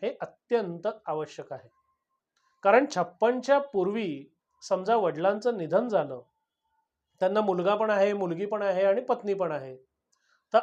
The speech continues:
अशा परिस्थितीत मुलगा आणि पत्नी यांना तर वारसा हक्क निश्चितपणे आहे. म्हणजे हा जो मुंबई उच्च न्यायालयाचा निकाल आला, त्या निकालाची सुद्धा या दोघांच्या वारसा हक्काला काहीही बाधा येत नाही.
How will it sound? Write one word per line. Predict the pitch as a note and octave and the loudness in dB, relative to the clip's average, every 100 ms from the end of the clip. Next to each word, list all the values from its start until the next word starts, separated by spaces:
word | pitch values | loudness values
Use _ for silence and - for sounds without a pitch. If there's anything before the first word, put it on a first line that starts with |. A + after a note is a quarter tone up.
| - | 2
अशा | E3 A#3 | 2 4
परिस्थितीत | C4+ A#3+ A3+ A3 G#3+ G#3+ D#3+ D3 _ _ _ _ D#3+ | 6 4 2 -2 -6 -6 -6 -8 _ _ _ _ -6
मुलगा | E3+ F3+ A3 | -4 2 2
आणि | C4+ C4 | 4 0
पत्नी | B3+ G#3 - A3+ G3+ D#3 D#3+ | 0 -2 -2 -6 -6 -6 -10
यांना | F3+ E3 E3 F3+ | -4 -4 -2 -2
तर | A3 C4 | 0 0
वारसा | A#3 D#3 D#3 A3 | 2 0 0 0
हक्क | F#3 F3+ - | 0 -2 -6
निश्चितपणे | A#3 F#3+ D#3 D#3+ - A#3 A#3 F3 E3 | -6 -6 -10 -12 -8 -8 -6 -6 -4
आहे. | C3+ B2+ _ _ _ _ _ _ _ _ _ | -8 -14 _ _ _ _ _ _ _ _ _
म्हणजे | F3+ G#3 | -2 4
हा | F#3+ G#3+ | 8 8
जो | B3+ | 6
मुंबई | G#3+ F#3 A3 | 4 2 2
उच्च | A#3+ A#3 | 2 0
न्यायालयाचा | A3 A3 G#3+ A3 A3+ | -4 0 4 2 2
निकाल | A3 E3+ G3+ A#3+ | -4 0 4 6
आला, | G#3 G3 D3 C3 _ _ _ - | 6 6 2 0 _ _ _ 0
त्या | F#3+ G#3+ | 4 4
निकालाची | F#3 D#3+ G3 A#3 A#3+ B3 | 2 0 4 6 6 4
सुद्धा | A#3+ G#3 E3 G3+ | -6 -4 0 0
या | F#3+ D#3+ A#3 | 2 4 4
दोघांच्या | G#3+ F#3+ F#3 G3 A3+ | 4 2 2 2 0
वारसा | A3+ F3+ D3+ D3+ G3 | -2 0 -2 -2 -2
हक्काला | E3+ E3+ F3 F3+ | -2 -4 -4 -4
काहीही | G3+ F3 C#3+ C#3+ E3 F3 | -4 -4 -4 -6 -10 -12
बाधा | G#3 D3+ C#3 C#3 | -8 -8 -8 -8
येत | E3+ D#3 C#3+ - | -8 -8 -14 -14
नाही. | D3 B2 C#3 C#3+ | -18 -16 -16 -18